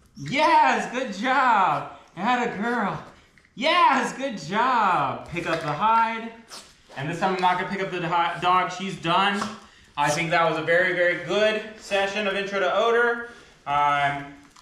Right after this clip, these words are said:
excited progressing through the curriculum. We've already started looking at O R Ts for her. There aren't a lot of, there's one just before she turned six months,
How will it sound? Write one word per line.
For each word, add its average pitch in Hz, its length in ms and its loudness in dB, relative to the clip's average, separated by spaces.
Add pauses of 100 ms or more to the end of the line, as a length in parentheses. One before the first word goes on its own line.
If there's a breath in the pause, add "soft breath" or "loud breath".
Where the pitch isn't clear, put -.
(160)
excited 185 500 0
progressing 185 460 -2
through 180 100 -6
the 175 60 -6
curriculum. 202 600 -2
We've 165 120 -2
already 175 220 2
started 175 360 -2
looking 196 340 -4
at 160 160 -4
O 185 120 0
R 180 180 4
Ts 208 340 -6
for 220 260 -2
her. 220 580 -2 (180)
There 156 120 0
aren't 196 260 0
a 175 40 -2
lot 190 260 2
of, 196 300 -4 (280 loud breath)
there's 180 240 0
one 208 320 0
just 240 260 -2
before 240 300 0
she - 80 -6
turned 226 260 -4
six 214 260 -4
months, 196 460 -2